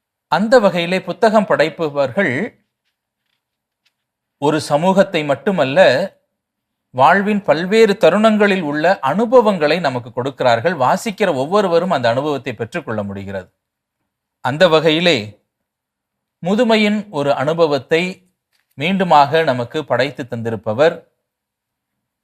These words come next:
இன்று நம்மோடு அரங்கத்தில் இருக்கக்கூடிய திருமிகு சாமுவேல் அவர்கள். தஞ்சாவூர் மறை மாவட்டம் அடைக்கல மாதா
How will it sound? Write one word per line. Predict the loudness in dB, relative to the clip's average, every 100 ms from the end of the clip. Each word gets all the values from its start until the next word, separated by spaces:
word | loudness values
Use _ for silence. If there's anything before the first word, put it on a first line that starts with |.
| _ _ _ _ _ _
இன்று | -6 -4 -2 0
நம்மோடு | 0 2 4
அரங்கத்தில் | 4 4 -2 -4 -6
இருக்கக்கூடிய | -8 -12 -10 -8 -2 -4 -4 _
திருமிகு | -6 -6 -6 -6
சாமுவேல் | -2 -2 -2 -4 -6
அவர்கள். | -6 -10 -12 -16 _ _ _ -4
தஞ்சாவூர் | -2 4 4 4 0
மறை | 0 0
மாவட்டம் | 2 2 2 0 0 0 -4 _ _ _ _
அடைக்கல | 0 2 0 2 4 4
மாதா | 4 4 6